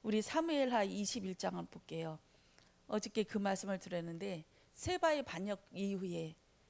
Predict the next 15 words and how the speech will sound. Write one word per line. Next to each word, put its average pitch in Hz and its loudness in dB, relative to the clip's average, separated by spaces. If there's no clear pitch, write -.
이십일 214 2
장부터 202 0
이십사 190 -4
장까지는, 185 -2
음, 190 -6
사건 330 2
순서가 269 2
아니라 175 0
성령 339 0
하나님께서 240 0
짜맞춰 339 0
버렸어요. 151 -6
이 262 10
일 277 8
후에 254 4